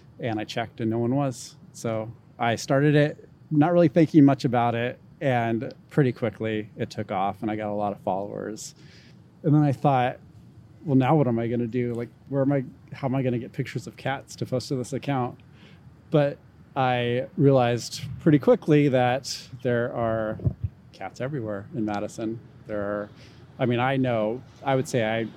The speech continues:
know personally about three hundred cats by name. I think they probably know me at this point. Um, so it turned out not to be that hard to find them. Still a lot of work to do it, but they're there.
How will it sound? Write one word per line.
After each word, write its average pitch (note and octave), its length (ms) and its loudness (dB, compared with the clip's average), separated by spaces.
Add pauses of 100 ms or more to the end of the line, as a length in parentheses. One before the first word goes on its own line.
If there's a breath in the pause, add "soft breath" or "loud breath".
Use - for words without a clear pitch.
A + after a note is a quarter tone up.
know A#2 340 0
personally C3+ 680 2 (800 loud breath)
about A#2 220 -2
three C#3+ 160 2
hundred D3+ 220 4
cats - 540 -2 (880)
by B2+ 120 0
name. D3+ 420 0
I A2+ 80 -6
think A2+ 300 -6
they B2 120 -4
probably B2+ 420 -2
know B2+ 140 -2
me C3+ 140 0
at C#3+ 100 -6
this - 160 -8
point. E3 320 0 (580 loud breath)
Um, A2 300 -2
so A2+ 420 -4 (140)
it - 80 -8
turned A#2+ 200 -2
out A#2 120 -2
not C#3+ 200 -2
to - 80 -8
be A2 100 -2
that G#2+ 200 -4
hard A2 380 -6 (180)
to - 100 -14
find A2 300 -4
them. A2 260 -8
Still - 220 2
a D#3 40 6
lot C#3+ 180 4
of A2+ 40 -4
work A2+ 200 -4
to - 100 -10
do G#2 200 -4
it, G2+ 160 -8
but G#2 220 -6 (440)
they're G#2+ 140 -6
there. F#2 260 -12